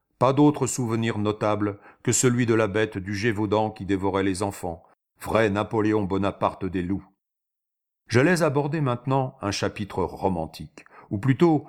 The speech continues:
une note en marge de l'histoire du monde. Que restait-il de toute cette poussière d'héroïsme ? Je savais que le protestantisme existait encore dans ce quartier général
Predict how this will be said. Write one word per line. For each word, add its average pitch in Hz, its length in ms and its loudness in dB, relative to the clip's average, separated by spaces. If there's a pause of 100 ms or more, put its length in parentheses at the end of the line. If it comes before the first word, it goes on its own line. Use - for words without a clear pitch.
(180)
une 113 220 2
note 123 460 0 (140)
en 98 160 -2
marge 101 400 0
de 98 100 -2
l'histoire 95 460 -2
du 90 120 -6
monde. 78 440 -10 (960)
Que 156 100 4
restait-il 143 640 -2
de 92 100 0
toute 98 380 -2
cette 95 320 -2
poussière 107 520 0
d'héroïsme ? 98 760 -2 (640)
Je 127 140 0
savais 160 340 2
que 127 100 -6
le 104 140 0
protestantisme 107 920 -4
existait 101 540 -2
encore 120 360 2
dans 104 120 -2
ce 101 120 -8
quartier 101 400 -4
général 98 640 0